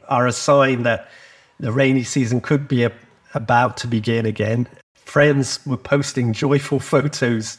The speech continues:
uh, of, of this on, on their social media feeds. But everybody knows that half an hour or an hour of rain is not enough. This very brief shower has to portend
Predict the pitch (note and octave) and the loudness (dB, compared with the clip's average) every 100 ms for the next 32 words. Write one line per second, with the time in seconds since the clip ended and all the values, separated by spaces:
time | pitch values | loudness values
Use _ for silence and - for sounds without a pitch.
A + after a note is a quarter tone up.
0 | - - - _ - A#2+ A#2+ C3 C3 A2+ | -20 -20 -20 _ -6 -4 -2 -2 -4 -4
1 | - C3+ A2 - B2 - - B2+ A2+ - | -4 -4 -2 0 0 0 -2 0 0 -2
2 | A#2+ A2+ A2 A2+ A2 A2 - A#2+ - A2+ | -4 -2 -2 0 0 -2 -2 -2 0 0
3 | A2+ A#2+ A2+ G2 - G#2+ A2 - - - | 0 0 -2 -2 -2 -2 -2 -6 -14 -16
4 | - - _ C#3 B2 E3 D#3+ C#3+ B2+ A#2+ | -20 -20 _ -2 0 0 2 2 2 2
5 | A#2+ A#2+ A#2 - B2+ - - _ - C3+ | 2 0 -2 -4 -4 -6 -8 _ -6 -6
6 | - B2 A2+ A2+ A#2 A#2 A2+ A#2 A#2 A2+ | -2 0 2 0 0 0 2 2 2 2
7 | A2 A2+ A2+ G#2+ G#2 A#2 - B2 - A#2 | 0 0 0 0 -2 -6 -2 0 0 -2
8 | A2 F#2+ - _ _ - _ - B2 C#3+ | -2 -4 -8 _ _ -20 _ -8 -6 2
9 | C#3+ D3 B2 - C#3+ C3+ - - C#3+ C3+ | 4 4 0 0 2 2 -4 0 4 4
10 | B2 G#2+ G2 - _ _ _ - C#3+ - | 4 0 -4 -20 _ _ _ -2 -2 -2
11 | C#3 - A2+ - A#2 G#2+ G#2+ | -6 -4 -4 0 0 0 -4